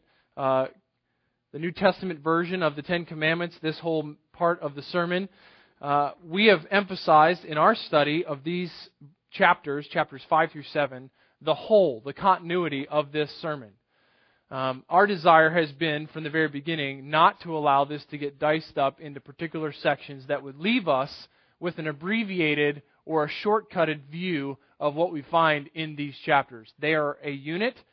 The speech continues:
They come as one. Jesus taught intentionally. He knew exactly what was coming next as he worked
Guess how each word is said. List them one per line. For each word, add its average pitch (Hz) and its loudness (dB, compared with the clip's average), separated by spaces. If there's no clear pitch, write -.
They 143 -4
come 165 -2
as 143 -2
one. 165 -2
Jesus 175 -8
taught 165 2
intentionally. 208 -6
He 160 -12
knew 151 -8
exactly 165 0
what 180 -2
was 170 -12
coming 175 -6
next 175 -4
as 156 -10
he 156 -10
worked 165 -6